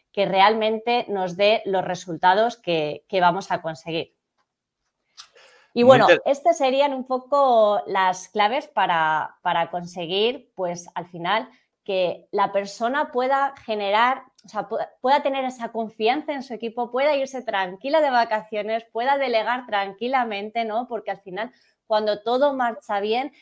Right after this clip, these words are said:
Speaker 1: la productividad es buena, eh, la motivación es buena, el ambiente laboral es bueno, eh, la persona está tranquila porque sabe que puede confiar en su equipo y es al final un poco lo que nos va a ayudar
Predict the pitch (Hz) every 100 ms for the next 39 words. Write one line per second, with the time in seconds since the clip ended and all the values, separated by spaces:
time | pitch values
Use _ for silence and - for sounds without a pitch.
0 | _ - 196 202 196 190 190 190 185 180
1 | 196 220 269 233 208 214 214 214 220 214
2 | _ - 196 190 185 190 180 180 185 208
3 | 233 220 208 202 196 196 185 170 175 208
4 | 233 240 220 208 202 196 185 175 202 202
5 | 202 202 202 _ _ 185 190 190 196 196
6 | 185 - 240 254 220 214 214 220 202 190
7 | 180 240 220 185 180 185 180 196 190 180
8 | - 196 190 185 180 180 185 180 180 180
9 | 170 190 202 220 208 185 220 - 185 185
10 | 196 185 180 214 196 185 180 170 190 202
11 | 202 208